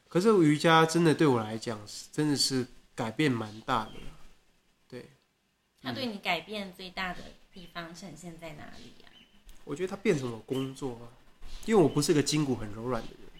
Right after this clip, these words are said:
Speaker 2: 嗯哼。
Speaker 1: 但我练了瑜伽之后，第一个我刚刚讲，它让我当时候很勇敢嘛，然后再是，我觉得它可以变我工作，可以去我们分享给其他的朋友。然后像我妈妈练瑜伽十几年。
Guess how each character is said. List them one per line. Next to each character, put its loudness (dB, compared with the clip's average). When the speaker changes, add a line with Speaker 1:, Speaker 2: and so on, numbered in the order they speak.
Speaker 2:
嗯 -12
哼。 -14
Speaker 1:
但 2
我 6
练 4
了 4
瑜 2
伽 2
之 -6
后， 2
第 0
一 0
个 -2
我 -6
刚 -6
刚 -2
讲， -12
它 -4
让 2
我 -4
当 2
时 -2
候 -4
很 -8
勇 -8
敢 -10
嘛， -20
然 -4
后 2
再 2
是， -4
我 -4
觉 -2
得 2
它 -2
可 2
以 6
变 2
我 -2
工 -4
作， -2
可 -10
以 -2
去 -4
我 -2
们 -14
分 2
享 -8
给 -6
其 -6
他 -2
的 -12
朋 -10
友。 -10
然 -8
后 -2
像 2
我 4
妈 2
妈 4
练 4
瑜 2
伽 -2
十 -2
几 -10
年。 -20